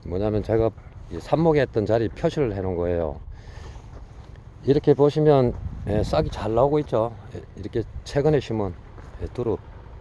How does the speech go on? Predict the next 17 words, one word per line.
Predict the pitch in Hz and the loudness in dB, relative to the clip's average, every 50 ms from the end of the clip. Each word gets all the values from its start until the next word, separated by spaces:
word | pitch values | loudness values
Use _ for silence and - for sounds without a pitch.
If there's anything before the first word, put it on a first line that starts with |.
| - - - - - - - - - - - - - - | -18 -18 -20 -18 -18 -16 -16 -16 -16 -16 -16 -18 -14 -6
많이 | - 90 107 135 147 | -2 0 2 2 2
심었어요. | - - 151 151 - - 117 98 92 82 82 - - - - - - | 2 2 0 0 2 4 4 4 4 2 -2 -6 -14 -18 -16 -10 -4
예, | 101 104 | 0 0
밭에도 | 107 - 156 165 - 160 127 135 120 117 | 4 4 4 4 6 6 6 6 8 8
약 | 110 107 104 85 92 | 8 6 6 4 0
한 | 104 107 104 104 101 95 | -2 0 2 2 2 2
이백 | 92 110 127 147 147 - - | 4 4 8 8 6 6 6
주 | - 127 113 | 0 0 2
넘게 | 101 98 92 - 110 | 2 2 2 0 -2
심어놓고요. | - - 123 117 113 113 107 - 101 95 98 110 127 131 - - - - - - - - - - - - - - - - - - - - - | -2 0 0 2 2 2 2 2 4 4 6 4 4 2 -4 -10 -18 -20 -20 -20 -20 -20 -20 -20 -20 -20 -20 -20 -20 -20 -20 -20 -18 -12 -4
아, | 92 98 113 | 0 4 6
여기를 | 139 175 175 160 165 156 156 151 151 151 143 147 139 135 127 117 - - - | 8 8 8 8 8 8 8 8 8 8 8 8 8 8 6 4 0 -4 -2
비롯하여 | - 151 151 135 - - 135 135 127 117 104 95 85 78 71 - - - - - - - - - - - - - - - - - | 2 4 4 4 4 4 6 6 8 8 6 6 2 0 -6 -12 -18 -20 -20 -20 -18 -18 -16 -16 -18 -18 -18 -20 -20 -18 -4 2
두릅나무를 | - 180 170 156 147 131 117 113 104 101 98 95 87 | 4 4 6 6 6 6 6 6 6 6 6 6 4
다 | 80 - 87 92 98 | 2 0 0 2 2
심으려고 | 92 - - 139 135 127 120 117 98 90 | 0 0 0 2 4 6 6 6 6 4
하는데요. | 87 107 107 104 92 95 87 82 90 107 104 | 4 4 2 4 4 4 6 6 6 4 2